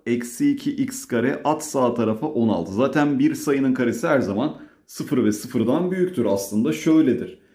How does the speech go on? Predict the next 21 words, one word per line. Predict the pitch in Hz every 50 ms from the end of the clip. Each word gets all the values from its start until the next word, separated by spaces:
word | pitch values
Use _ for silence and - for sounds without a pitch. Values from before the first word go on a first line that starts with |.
| _ _ _ _ 117
Eksi | 110 107 - - - 131 127
iki | - - 139
olduğu | 131 127 123 110 127
için | 127 - 127
yanlış | 127 127 127 127 131 131 127 - -
değil. | 120 104 90 80
O | 113 120 120 120 -
genel | 165 170 170 165 147 131 110 104
bir | 101
durum | 101 107 139 160 -
ama | 120 123 123 120 107
bizim | 117 107 120 123 131 127 113
bunu | 113 127 127
görmemiz | 127 117 107 104 101 104 131 - - -
gerekiyor. | - 120 110 107 104 107 - 95 87 73 - - - _ _ _ _ _ - -
Şimdi | - - 190 180 160 139 120
bundan | 147 165 170 175 175 170
sonra | 156 - 151 143 135 131
ne | 127 120 113
söyleyebiliriz | 117 - 113 110 107 107 104 104 101 98 92 101 120 160 180 - - - - _ _ _ _ _ _ _ _ -
arkadaşlar? | 107 110 107 107 - 107 104 101 101 - - 147 165 170